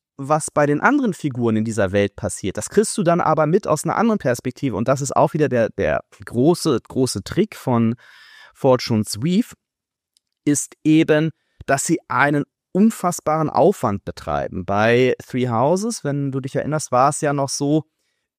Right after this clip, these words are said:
äh, die, die Missionen waren im Grunde genommen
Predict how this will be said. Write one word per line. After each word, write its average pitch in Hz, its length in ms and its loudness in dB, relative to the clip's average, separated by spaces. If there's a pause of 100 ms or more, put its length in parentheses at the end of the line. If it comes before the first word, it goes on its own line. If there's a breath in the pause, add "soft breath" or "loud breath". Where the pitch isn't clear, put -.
(100)
äh, 104 100 -12 (240)
die, 139 340 -6
die 135 140 -2
Missionen 143 680 0
waren 147 280 4
im 139 140 -2
Grunde 143 360 2
genommen 139 600 0